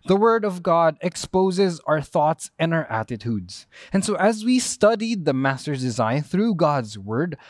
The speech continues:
I'm sure the discussions have surfaced, has exposed our families,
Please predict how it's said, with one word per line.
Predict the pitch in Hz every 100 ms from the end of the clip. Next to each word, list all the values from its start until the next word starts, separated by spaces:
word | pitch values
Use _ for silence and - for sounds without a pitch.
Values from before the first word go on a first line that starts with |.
| - -
I'm | 202
sure | 196 247 262
the | 247
discussions | 170 160 - 196 165 131 127
have | - 160
surfaced, | 143 - 202 226 - 127 104 - - -
has | 196 233 180
exposed | 165 147 - - 127 120 - _ - -
our | 131
families, | - 175 170 180 175 170 156